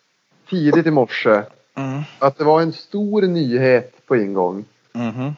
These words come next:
Speaker 1: Eh, men du kunde inte säga vad det var.
Speaker 2: Mm.
Speaker 1: Eh, förrän fjorton trettio. Eh, och jag vet inte om tiden någonsin har gått så långsamt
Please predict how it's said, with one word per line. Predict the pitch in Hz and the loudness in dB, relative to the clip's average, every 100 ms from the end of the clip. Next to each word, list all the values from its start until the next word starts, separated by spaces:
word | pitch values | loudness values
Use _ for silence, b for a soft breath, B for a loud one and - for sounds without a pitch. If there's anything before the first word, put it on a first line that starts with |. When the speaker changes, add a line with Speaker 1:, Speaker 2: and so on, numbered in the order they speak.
| - | -6
Speaker 1:
Eh, | 123 120 | -2 2
men | 143 | 4
du | 151 | 4
kunde | 202 185 | 4 4
inte | 170 175 | 2 2
säga | 196 170 | 4 6
vad | 160 | 6
det | 143 | 6
var. | 147 101 85 - _ _ _ - | 4 2 0 -6 _ _ _ -10
Speaker 2:
Mm. | 117 120 131 _ _ _ | -8 -8 -10 _ _ _
Speaker 1:
Eh, | - 117 110 107 104 104 104 104 | -8 -4 -4 -4 -4 -4 -6 -4
förrän | - 117 113 117 117 _ | 0 0 0 -2 -8 _
fjorton | 147 135 113 131 120 | -2 0 0 -2 -2
trettio. | 127 127 127 - - - _ _ _ _ _ _ _ _ _ b b _ | 0 -2 -2 -8 -8 -8 _ _ _ _ _ _ _ _ _ b b _
Eh, | 107 104 104 107 101 | -6 -4 -2 -2 2
och | 139 | 6
jag | 160 | 6
vet | 202 | 6
inte | 208 180 | 4 2
om | 190 | 0
tiden | - 190 214 175 165 | -2 -6 -2 0 0
någonsin | 165 131 139 | 0 0 -2
har | 160 | 0
gått | 135 127 | 0 0
så | 131 | 0
långsamt | 120 110 131 120 | 0 0 0 -2